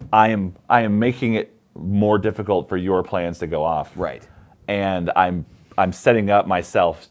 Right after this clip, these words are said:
Speaker 1: to still do what I wanna do. It's that, it's that save mode kind of thing for
Speaker 2: Yeah.
Speaker 1: this hero's not really gonna go away.
Speaker 2: Unless you get rid of the gear somehow. Like,
Speaker 1: Yeah.
Speaker 2: Gorman shoots them and
Speaker 1: Yeah,
Speaker 2: kills them.
Speaker 1: yeah.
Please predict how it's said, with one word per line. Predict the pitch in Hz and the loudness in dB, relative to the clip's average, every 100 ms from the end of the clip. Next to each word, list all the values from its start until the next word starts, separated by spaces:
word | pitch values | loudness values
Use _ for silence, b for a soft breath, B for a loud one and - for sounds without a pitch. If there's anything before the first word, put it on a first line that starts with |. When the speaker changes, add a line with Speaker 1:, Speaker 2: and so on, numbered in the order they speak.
| _ | _
Speaker 1:
to | - | -14
still | - 110 98 | -6 -4 -2
do | 104 | -2
what | 90 85 | -2 0
I | 90 | 0
wanna | 87 78 | 0 -6
do. | 76 76 60 | -8 -8 -8
It's | - | -6
that, | 101 90 - | -2 -2 -2
it's | 107 | 2
that | 113 - | 2 2
save | - 127 113 104 95 87 87 B B - | -6 0 2 4 0 -2 -10 B B -8
mode | 92 87 82 78 | -2 0 0 -2
kind | 95 82 | -6 -6
of | |
thing | - 90 85 | -6 -6 -4
for | 92 | 0
Speaker 2:
Yeah. | 123 - B B | -2 -2 B B
Speaker 1:
this | 123 123 | 2 4
hero's | 151 120 113 | 4 6 6
not | 110 104 | 4 2
really | 98 98 | 2 -2
gonna | 87 85 | -2 -4
go | 82 85 | -2 0
away. | 85 82 73 - - | 0 -2 -4 -8 -10
Speaker 2:
Unless | 120 113 107 | -4 -2 -2
you | 123 117 110 95 _ _ 123 123 | -2 -2 -2 -6 _ _ -10 -4
get | 123 131 | 0 2
rid | 131 | 2
of | 113 | 0
the | |
gear | 107 117 | -2 -4
somehow. | 107 107 107 | -4 -4 -4
Like, | 107 | -4
Speaker 1:
Yeah. | 101 | 2
Speaker 2:
Gorman | 147 160 147 | 4 4 2
shoots | 127 151 131 - | 0 0 0 0
them | 120 | -4
and | 113 110 104 | -4 -4 2
Speaker 1:
Yeah, | 87 | 2
Speaker 2:
kills | - | 0
them. | 90 92 | -6 -4
Speaker 1:
yeah. | 80 | -4